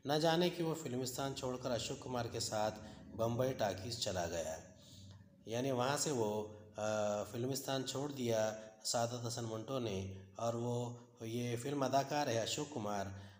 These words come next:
पुराने ज़माने के, ये उन्नीस सौ चौवालीस पैंतालीस के करीब की बात है। और उस वक्त वो फिल्मिस्तान छोड़कर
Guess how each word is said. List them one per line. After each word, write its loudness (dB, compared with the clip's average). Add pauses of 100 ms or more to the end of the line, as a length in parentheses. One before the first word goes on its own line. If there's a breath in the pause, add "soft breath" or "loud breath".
(120)
पुराने 0
ज़माने 0
के, -2 (480 loud breath)
ये 0
उन्नीस 0
सौ 0
चौवालीस 0
पैंतालीस -2
के -6
करीब -6
की -12
बात -4
है। -2 (300 loud breath)
और 0
उस -2
वक्त 0
वो -4
फिल्मिस्तान -4
छोड़कर -2